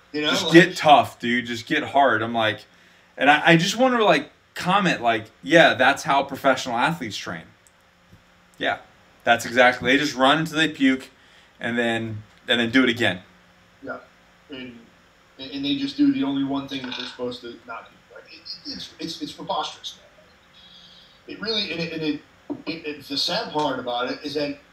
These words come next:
Speaker 1: some of those comments come from guys, you know, that are currently, you know,
Speaker 2: Yeah.
Speaker 1: serving in the military. And, you know, I, I, I don't even wanna direct, like, another negative attack after they just made a negative comment. Really what I'd like to do is just get them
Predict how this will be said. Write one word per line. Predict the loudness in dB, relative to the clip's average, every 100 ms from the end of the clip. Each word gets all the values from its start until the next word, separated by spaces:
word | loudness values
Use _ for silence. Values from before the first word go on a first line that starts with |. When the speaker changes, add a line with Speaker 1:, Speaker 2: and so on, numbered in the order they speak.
| _
Speaker 1:
some | -12 -8 -6
of |
those | -6 -6 -8
comments | -8 -8 -10 -12
come | -14
from | -14 -10
guys, | -6 -6 -6 -10
you | -10
know, | -8
that | -10
are | -12 -18
currently, | -16 -14 -14 -14 -16 _ _ _ _ _ _
you | -4
know, |
Speaker 2:
Yeah. | 4 6 6 4
Speaker 1:
serving | 2 -8 -16 _ _ _ -10
in |
the | -8
military. | -8 -10 -12 -12 -14 -12
And, | -8 -6 -8 -12 _ _ _ _ -18 -16 -8
you | -2
know, | 0
I, | 0 -2 -10 _ -8
I, | -4
I | -4
don't | -4
even | -4 -4
wanna | -4 -6 -8
direct, | -8 -8 -8 -10
like, | -8 -8 -10 -20 -20 _ -20 -20 -16
another | -12 -4 -4 -2 -2
negative | -4 -4 -4 -6
attack | -10 -12 -12 -12 -14 -14
after | -12 -14
they | -14 -14
just | -14 -12
made | -12
a | -12
negative | -14 -14 -14 -16
comment. | -10 -8 -8 -12 -16 _ _ _ _ _ _ _ -10
Really | -2 0 0 0
what | 0
I'd | -2
like | -6 -8
to | -10
do | -12 -10
is | -8
just | -8 -6
get | -6 -4
them | -6 -10